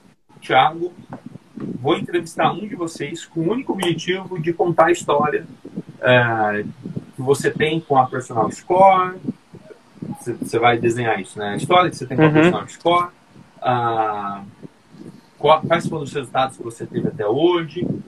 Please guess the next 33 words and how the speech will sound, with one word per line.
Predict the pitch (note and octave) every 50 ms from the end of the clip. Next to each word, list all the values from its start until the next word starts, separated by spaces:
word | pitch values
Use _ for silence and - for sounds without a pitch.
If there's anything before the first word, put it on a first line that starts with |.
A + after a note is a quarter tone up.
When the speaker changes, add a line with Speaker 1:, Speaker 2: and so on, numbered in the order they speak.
| - - - -
Speaker 1:
e | C#3 D3
basicamente | D3+ F3 F#3+ F#3+ G3+ F#3+ - - - - F#3
vai | F3+ F3+ E3+
deixar | E3+ F3 F#3 - D#3+ E3
um, | E3+ E3+ D#3+ D#3+
um | E3 E3
registro | D3+ F3+ F3+ D#3 B2+ C#3+ D#3+ G#3 - - E3
ali | C#3+ B2 C3 C3+ F3 - - - - - - - - - -
pra, | C#3+ C#3+ C#3 C#3 C3+ - C3 C3 -
pra | - C#3+ C#3+
ser | - - E3+
o | E3
nosso | E3 D#3+ D#3 D#3 D#3 - - E3+ D#3+
conteúdo | - - D#3+ D#3+ - E3 D3+ - - E3
da | D3+ D#3 D#3
semana. | - F#3 E3 C#3 - - - - - - - - - - - - - - - - - -
Simples | - - - C3 C#3 C3 A#2+ A2+ G#2 -
Speaker 2:
Sim. | - B2+
Speaker 1:
assim, |
ó, | A2 G#2+ -
a | C3 C#3
Rosa | C#3 D3+ E3+ F#3 G#3 G#3 A#3 A#3 A3+
já | A3+ G#3+ G#3
topou, | - - A3 G#3+ - - F#3+ G3 G#3+ A#3+ B3 A#3+ -
ela | - F#3+ F#3 - -
já | - G3+ - - -
deu | D#3 E3 F#3 G3
até | F#3+ F3+ - -
aplauso, | G#3 G#3 - - B2+ - - - -
então | - - - D#3+ F3+ G3
é, | G3 F#3 - - -
é | F#3 F#3
isso. | F3 C3 - - -